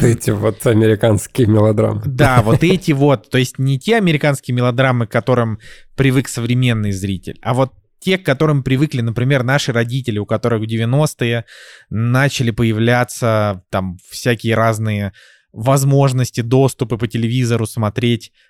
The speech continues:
Speaker 2: э, иностранное кино. И, допустим, вот у меня мама, она, э,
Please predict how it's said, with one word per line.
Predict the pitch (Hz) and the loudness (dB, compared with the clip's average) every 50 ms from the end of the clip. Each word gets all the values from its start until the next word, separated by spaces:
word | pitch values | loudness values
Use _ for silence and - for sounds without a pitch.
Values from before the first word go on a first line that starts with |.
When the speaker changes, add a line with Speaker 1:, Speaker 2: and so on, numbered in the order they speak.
| _ _ - | _ _ -10
Speaker 2:
э, | - 104 104 104 101 101 101 101 | -6 -4 -2 0 0 0 0 0
иностранное | 107 123 120 107 - - 127 117 117 117 113 110 107 104 95 | 0 0 0 -2 -2 -2 -2 0 0 0 0 -2 -2 -4 -4
кино. | - - 107 104 104 101 98 95 90 - - - - - - - _ - | -4 -4 -4 -2 -2 -2 -2 -2 -4 -4 -8 -14 -20 -20 -20 -20 _ -6
И, | - 110 113 117 117 117 113 | -4 -2 0 2 2 2 2
допустим, | 110 127 120 - 135 - - - 117 117 113 | 2 0 0 0 -2 -4 -2 -2 -2 -2 -2
вот | 113 107 113 | -2 -2 -2
у | 113 | -2
меня | 117 117 117 117 | 0 0 0 2
мама, | 131 170 196 196 170 123 107 101 | 2 2 2 2 2 2 0 0
она, | 98 104 113 131 139 139 127 113 98 - _ _ _ _ - | 0 0 0 0 0 0 0 -2 -4 -6 _ _ _ _ -12
э, | - 87 107 107 107 104 104 98 98 95 92 90 87 | -8 -4 -4 -2 -2 0 0 0 0 -2 -2 -4 -6